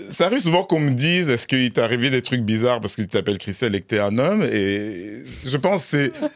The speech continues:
une des anecdotes les plus, euh, les plus marrantes qui me sont arrivées, euh,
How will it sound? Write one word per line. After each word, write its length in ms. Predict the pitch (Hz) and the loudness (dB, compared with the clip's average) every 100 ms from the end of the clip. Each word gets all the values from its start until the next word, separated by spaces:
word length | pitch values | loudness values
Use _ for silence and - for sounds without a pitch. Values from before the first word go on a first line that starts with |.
| - | -2
une 140 | 170 165 | 0 2
des 180 | 160 160 | 2 2
anecdotes 420 | 160 131 180 285 | 0 2 0 2
les 100 | 147 | 0
plus, 320 | 302 156 156 | 0 0 2
euh, 180 | 131 110 113 | 2 0 0
les 80 | 131 | 0
plus 200 | 135 180 | 2 2
marrantes 420 | - 147 175 165 | 2 2 0 -2
qui 100 | 156 | -2
me 60 | 147 | 0
sont 160 | 151 | 2
arrivées, 460 | 127 113 113 123 | 2 2 2 2
euh, 100 | 101 | 2